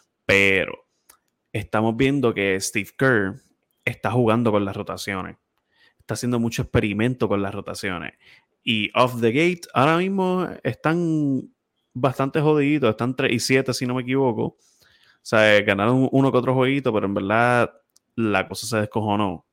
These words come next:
y han perdido un par de juegos consecutivos. Eh, Stephen Curry, pues, está cocinando como siempre, está jugando cabrón, está tirando muy bien. El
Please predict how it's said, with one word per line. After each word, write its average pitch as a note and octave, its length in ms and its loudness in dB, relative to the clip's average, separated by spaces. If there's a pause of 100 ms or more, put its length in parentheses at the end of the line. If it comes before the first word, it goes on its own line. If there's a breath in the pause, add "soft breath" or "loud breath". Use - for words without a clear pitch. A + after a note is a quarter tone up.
(760)
y A2 160 0
han G2 120 0
perdido G2+ 340 -2
un F2 60 -2
par F#2 120 -2
de F#2 60 -2
juegos F#2+ 220 -2
consecutivos. E2+ 680 -10 (680)
Eh, F#2+ 580 4
Stephen G#2+ 340 -4
Curry, B2 180 4
pues, A#2 160 2
está G2 220 0
cocinando A2+ 560 0
como A2+ 200 0
siempre, C3+ 440 0
está A2 180 -2
jugando A2 340 0
cabrón, A2 360 4
está A#2 140 -2
tirando G#2+ 360 0
muy G#2+ 180 0
bien. B2+ 340 -2
El G#2+ 60 0